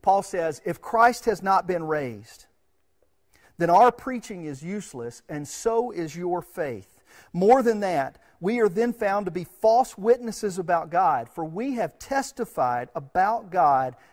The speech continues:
that he raised Christ from the dead." I read all those testimonies last week out of the book of Acts.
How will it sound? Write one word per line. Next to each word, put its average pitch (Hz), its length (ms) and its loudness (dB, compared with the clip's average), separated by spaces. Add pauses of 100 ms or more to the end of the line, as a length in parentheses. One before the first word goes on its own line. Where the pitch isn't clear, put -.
that 160 140 -4
he 165 100 -12
raised 185 560 -4
Christ 170 340 -6
from 165 180 -16
the 147 60 -8
dead." 135 300 -2
I 151 80 -2
read 196 220 2
all 190 140 4
those 165 180 -2
testimonies 151 640 -10
last 151 280 -6
week 143 320 -12
out 139 120 -2
of 139 40 -4
the 135 60 -10
book 151 160 -4
of 139 100 -4
Acts. 135 360 -2